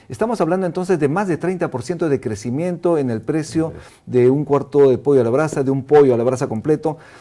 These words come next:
Speaker 1: De alguna manera, ¿cuál va a ser la perspectiva a futuro?
Speaker 2: Eh, bueno, actualmente tenemos un poco de incertidumbre por la coyuntura nacional,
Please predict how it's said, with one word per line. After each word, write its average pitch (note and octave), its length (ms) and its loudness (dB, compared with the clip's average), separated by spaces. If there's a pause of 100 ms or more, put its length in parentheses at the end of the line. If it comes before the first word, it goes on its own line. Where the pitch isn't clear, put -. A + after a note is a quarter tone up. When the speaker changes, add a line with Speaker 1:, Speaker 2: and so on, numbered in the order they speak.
(120)
Speaker 1:
De D3 140 2
alguna F3 240 4
manera, E3+ 260 2
¿cuál F3+ 320 4
va E3 60 0
a - 20 -2
ser E3+ 160 -2
la D#3+ 140 0
perspectiva C3+ 460 -2
a - 20 0
futuro? F#2 400 -6 (680)
Speaker 2:
Eh, B2+ 540 2 (140)
bueno, C#3+ 240 -2
actualmente A#3 840 -4
tenemos E3 460 -4
un F3 120 -12
poco F#3 280 -4
de F3+ 80 -2
incertidumbre C3+ 560 -4
por E3 100 -4
la A#2+ 120 -4
coyuntura A2+ 400 -6
nacional, B2+ 500 -6